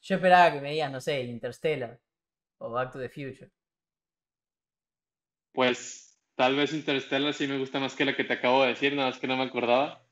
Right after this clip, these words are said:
Speaker 1: Pero,
Speaker 2: Pero
Speaker 1: no,
Speaker 2: sí
Speaker 1: igual
Speaker 2: ta-
Speaker 1: esta es, es, es gran candidata, me, me parece muy interesante. Era una respuesta original. <laughs>
Speaker 2: Sí.
Speaker 1: Bueno,
Speaker 2: Por un
Speaker 1: y
Speaker 2: momento te
Speaker 1: después
Speaker 2: quise decir Endgame, pero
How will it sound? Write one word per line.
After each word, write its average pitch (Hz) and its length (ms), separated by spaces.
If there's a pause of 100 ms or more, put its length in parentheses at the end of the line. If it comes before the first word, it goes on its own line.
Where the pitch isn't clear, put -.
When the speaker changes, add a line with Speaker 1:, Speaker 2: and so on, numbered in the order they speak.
Speaker 1:
Pero, 131 340
Speaker 2:
Pero 120 160
Speaker 1:
no, - 100
Speaker 2:
sí 156 120
Speaker 1:
igual 180 140
Speaker 2:
ta- - 60
Speaker 1:
esta 160 180
es, 165 300
es, 156 220 (160)
es 160 160
gran 160 240
candidata, 151 540
me, 127 220
me 123 200
parece 135 300
muy 147 160
interesante. 131 640 (180)
Era 131 200
una 139 180
respuesta 135 360
original. 123 480 (600)
<laughs> - 480 (140)
Speaker 2:
Sí. 117 280 (500)
Speaker 1:
Bueno, 156 180
Speaker 2:
Por 151 80
un 165 60
Speaker 1:
y - 40
Speaker 2:
momento 175 220
te 196 60
Speaker 1:
después 160 100
Speaker 2:
quise 151 240
decir 160 340
Endgame, 139 600
pero 110 580